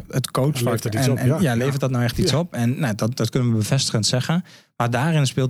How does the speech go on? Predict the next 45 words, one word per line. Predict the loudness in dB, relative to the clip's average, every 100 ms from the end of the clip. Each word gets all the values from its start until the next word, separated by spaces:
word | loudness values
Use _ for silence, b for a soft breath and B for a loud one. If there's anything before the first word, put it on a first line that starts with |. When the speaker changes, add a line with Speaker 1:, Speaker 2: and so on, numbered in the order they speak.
| 0
Speaker 1:
de | 0
C |
W | 0
O | 0
ook | 0
een | 0
hele | 2 0
centrale | 0 0 0 0
rol | 2 2 0
om | 0 0
de | 2
juiste | 2 2 0
vraag | 0 0 -2 -2
te |
stellen, | -4 0 0 0
om | 0 2 2 2
de | 2 2 0 0 0
deelstudies | 0 2 0 0 0 0
die | -2
komen, | 0 2 2
om | 2
die | 2
tegen | 2 0 0
te | 0
lezen, | 2 2 0 -2 -4
Speaker 2:
Ja. | -8 -8 _
Speaker 1:
om | 2 2
het | 2 0
gesprek | -2 -2 -2
daarover | 0 0 0
te | -2
verrijken. | 0 0 0 0
En | 0
dat, | 0 0 -2
dat | 2
doen | 4
we | 4
samen | 2 0
met | 2 2
onze | 0
collega's | 0 0 0
van | 0
de | 0
Open | 0 0
Universiteit. | 0 0 0 -2